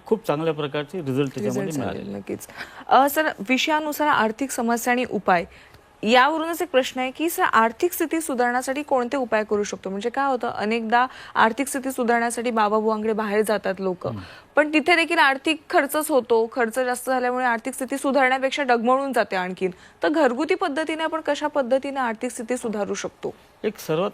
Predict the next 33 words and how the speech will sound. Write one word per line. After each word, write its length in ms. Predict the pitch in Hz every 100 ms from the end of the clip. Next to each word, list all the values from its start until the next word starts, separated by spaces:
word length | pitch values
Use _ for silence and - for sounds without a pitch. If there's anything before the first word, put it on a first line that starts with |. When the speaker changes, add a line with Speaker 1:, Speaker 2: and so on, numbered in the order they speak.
| 170
Speaker 1:
महत्त्वाची 460 | 160 165 185 180
गोष्ट 340 | 170 151 - 151
काय 240 | 131 101
माहिती 320 | 104 104 95
का 100 | 101
यामिनी, 420 | 101 101 104 117 143
आपल्या 320 | 120 - 190
संस्कृतीमध्ये 960 | 170 - 135 135 - 175 170 170 170 180
बऱ्याच 580 | 135 101 127 170 180 -
काही 160 | 156
अशा 220 | 143 139
गोष्टी 380 | 131 123 - -
आहेत 480 | 104 87 - - -
Speaker 2:
हम्म. 240 | 240 190
Speaker 1:
की 380 | 190 127 143 147 -
आपल्या 540 | 110 - 127 120 120 113
वेदांमध्ये, 760 | 113 117 127 123 117 110 110 107
आपल्या 280 | 104 110
उपनिषदांमध्ये, 920 | 107 107 127 113 120 110 110 101 95 98
Speaker 2:
हम्म. 460 | 101 - 233 208 202 - -
Speaker 1:
याच्यामध्ये 380 | 135 175 180 190
बरेच 400 | 147 151 180 185
असे 260 | 143 - 156
काही 180 | 160
स्तोत्र 440 | 147 - 151 151 143
आहेत, 280 | 117 110 107 - - - -
हम्म, 120 | 143
Speaker 2:
हम्म. 320 | 226 202 180
Speaker 1:
काही 140 | 151 135
मंत्र 400 | 127 139 147 147
आहेत 220 | 107 98 - -
की 60 | 135
त्याच्यामुळं 500 | 135 165 165 180 202